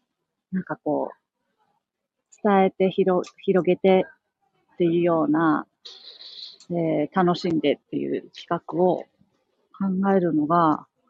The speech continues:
いつの頃からか本当に好きだなと思っていて、根っからのものなのかな。なんか、何かしら常にいろんな遊びを考えて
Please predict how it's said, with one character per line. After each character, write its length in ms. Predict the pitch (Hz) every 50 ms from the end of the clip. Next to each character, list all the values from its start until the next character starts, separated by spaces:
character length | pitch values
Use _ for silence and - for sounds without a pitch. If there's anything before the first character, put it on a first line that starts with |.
| _ _ _ _ _ _ _ _ _ _ _ _ _ _ - -
い 100 | 233 -
つ 120 | - 254
の 100 | 240 208
頃 240 | - - 175 165 151
か 140 | - 156 147
ら 100 | 147 -
か 140 | - 139 147
本 260 | - 180 180 190 190
当 200 | - 202 202 196
に 360 | 190 190 175 170 - - - _ _ _ _ _ _ _ _ _ _ _
好 40 | -
き 100 | 196 180
だ 120 | 170 160
な 300 | 151 156 156 156 156 156 -
と 60 | -
思 140 | 131 135 131
っ 200 | _ _ _ -
て 100 | - 135
い 60 | 127
て、 400 | _ _ - 151 147 143 139 - _ _ _ _ _ _ _ _ _ _ _ _ _ _ _ _ _ _ _ _ _ _ _ _ _ _ _ _ _ _ -
根 120 | 165 170
っ 20 | - _ -
か 120 | - 233 240
ら 160 | 247 240 233
の 120 | 214 175
も 200 | 147 135 - -
の 140 | 160 165 160
な 120 | 151 -
の 100 | 277 -
か 160 | - - 139 139
な。 380 | 156 160 160 156 156 - - -
な 100 | 202 196
ん 40 | 190
か、 160 | - 208 214 196 - -
何 340 | 214 226 240 247 254 262 -
か 140 | - 269
し 120 | - - 262
ら 120 | 262 262 -
常 260 | - 285 254 214 170
に 440 | 160 165 175 175 175 170 156 151 - _ _ _ _ _ _ _ _ _ _ _ _ _ _ _ -
い 80 | 208 202
ろ 160 | 208 214 214
ん 80 | 214
な 460 | 214 208 202 196 190 185 - - 190 180
遊 240 | - - 202 196 185
び 220 | 175 196 196 196
を 140 | 190 185 180
考 340 | - - 196 190 190 185 185 185 185
え 200 | 175 170 160 143
て 400 | _ - - 143 135 131 - -